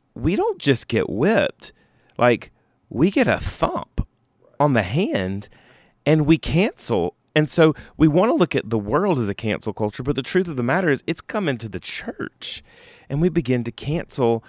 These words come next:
even our own brethren who, who we disagree with in, in minor ways. And, you know, all of that is, is,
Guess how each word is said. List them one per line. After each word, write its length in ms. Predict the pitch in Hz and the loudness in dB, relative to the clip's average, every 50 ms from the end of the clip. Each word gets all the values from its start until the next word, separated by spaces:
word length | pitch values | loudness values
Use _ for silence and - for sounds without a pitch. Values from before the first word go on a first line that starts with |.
| - - - _ | -20 -20 -10 _
even 280 | - 147 175 175 202 175 | -2 0 2 2 4 4
our 120 | 139 123 | 4 4
own 160 | 123 120 113 101 | 4 2 2 0
brethren 500 | 101 104 107 113 147 160 185 165 127 120 | 0 2 2 2 2 2 2 2 2 2
who, 200 | 120 127 120 120 - - _ | 0 -2 -4 -8 -14 -18 _
who 120 | - 127 139 | -8 -6 -4
we 120 | 139 160 | -4 -2
disagree 560 | 139 165 160 - 165 131 110 107 117 139 160 | -2 -4 -4 -4 -4 -4 -2 -2 0 0 0
with 360 | 170 151 123 113 113 113 104 - | 2 4 4 6 4 4 2 -2
in, 240 | - 123 123 123 - _ - | -4 -4 -4 -4 -6 _ -4
in 280 | 127 127 120 110 110 | -4 -4 -4 -4 -4
minor 460 | 110 107 110 135 175 185 165 139 120 | -4 -2 -2 -2 0 0 2 2 2
ways. 580 | 110 95 104 113 151 - - - - - - - | 2 0 -2 -4 -4 -6 -10 -14 -18 -16 -8 -4
And, 200 | 80 123 123 117 - - - - - - - _ _ _ _ _ - | -2 -2 -2 -4 -6 -12 -18 -20 -20 -20 -20 _ _ _ _ _ 0
you 100 | 147 160 | 2 2
know, 120 | 151 - - _ _ _ _ _ _ _ _ _ _ _ | 2 2 0 _ _ _ _ _ _ _ _ _ _ _
all 260 | - 151 196 240 247 | 0 4 4 6 8
of 200 | 233 175 127 110 104 | 8 6 6 2 2
that 540 | 117 110 117 151 190 202 - - - - - _ _ _ _ _ _ _ _ _ | 2 4 4 4 2 0 -2 -6 -14 -20 -20 _ _ _ _ _ _ _ _ _
is, 280 | - 139 135 120 - - _ | 2 2 2 0 -2 -4 _
is, 200 | 135 131 117 107 | -2 -2 -2 -4